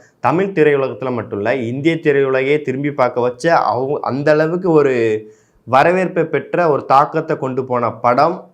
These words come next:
எந்த அவார்டும் வாங்கல அப்படிங்கிறது தான் ஒரு முக்கியமான பேசுபொருளா இருக்கு. என்ன அப்படின்னா, அந்த படத்துக்கு கொடுக்கப்பட வேண்டிய அங்கீகாரமும் சரி, பெருமையும் சரி,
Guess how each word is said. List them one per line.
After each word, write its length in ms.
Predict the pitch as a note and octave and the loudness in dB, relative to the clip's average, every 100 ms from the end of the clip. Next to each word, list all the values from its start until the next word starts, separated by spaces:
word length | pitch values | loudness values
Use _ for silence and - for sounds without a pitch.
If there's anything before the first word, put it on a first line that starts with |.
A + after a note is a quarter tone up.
| _ - | _ -8
எந்த 760 | A#2 D3 F3+ F#3+ F#3 F3 - - - | -4 -2 0 2 2 0 -4 -6 0
அவார்டும் 520 | A#2+ B2+ C3 D3+ D#3+ G2+ | 2 2 2 0 -4 -2
வாங்கல 420 | A2+ C3+ D3+ D3+ D#3+ A#2+ | 0 2 0 2 2 2
அப்படிங்கிறது 500 | A#2 A#2+ A#2 G#2+ G#2 | -2 -4 -2 -2 -2
தான் 160 | C#3 | 0
ஒரு 200 | D3 A#2+ | 0 0
முக்கியமான 640 | G#2+ G#2 - D3 C3 B2+ C#3+ - | -4 -6 -4 -2 0 0 -2 -2
பேசுபொருளா 680 | B2+ B2 G#2+ G#2 A#2 A#2 G#2+ | -4 -4 -4 -2 0 0 0
இருக்கு. 400 | C3 B2+ A2+ - - - _ - | -2 -4 -6 -8 -18 -20 _ 0
என்ன 460 | A2+ D#3+ G#3 G#3 | 4 6 6 4
அப்படின்னா, 580 | D#3+ C3 G#2+ G#2 B2+ C#3 - _ | 4 2 0 2 2 0 -6 _
அந்த 320 | G#2+ C3 C3+ | 0 0 0
படத்துக்கு 880 | - C#3+ G3 G3 D#3 D#3 G#3 - - - | 2 2 2 -4 -4 0 0 -2 -12 -4
கொடுக்கப்பட 540 | D#3 D#3+ E3 C3+ C#3 | -4 0 0 2 0
வேண்டிய 360 | C3+ C3 D#3+ D3+ G#2+ | 0 0 -2 -2 -2
அங்கீகாரமும் 640 | D3 F#3 F#3+ D3+ D3 C3+ C#3 | 0 0 2 2 0 -4 -2
சரி, 180 | D#3+ | -2
பெருமையும் 500 | E3+ C#3+ D#3 E3+ E3+ | 0 0 2 2 0
சரி, 420 | D#3 B2+ D3+ G#3 | -2 -2 0 0